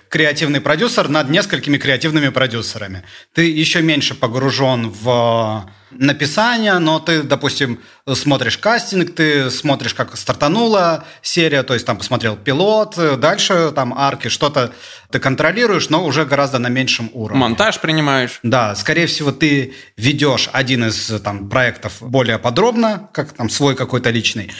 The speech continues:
Speaker 1: и ещё руководишь несколькими проектами. Вот, наверное, это, э, вершина. Назо-, назовём её шоураннер.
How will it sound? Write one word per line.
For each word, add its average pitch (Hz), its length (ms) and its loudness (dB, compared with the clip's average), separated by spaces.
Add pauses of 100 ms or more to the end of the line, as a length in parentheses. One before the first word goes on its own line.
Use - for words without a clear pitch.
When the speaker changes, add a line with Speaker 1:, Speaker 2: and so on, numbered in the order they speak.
(160)
Speaker 1:
и 208 80 0
ещё 220 300 2
руководишь 143 560 0
несколькими 113 500 -2
проектами. 87 680 -8
Вот, 120 240 -2
наверное, 123 500 2
это, 104 720 -4 (240)
э, 104 220 -2
вершина. 101 560 -2
Назо-, 104 380 -6
назовём 127 400 2
её 123 120 0
шоураннер. 101 600 -4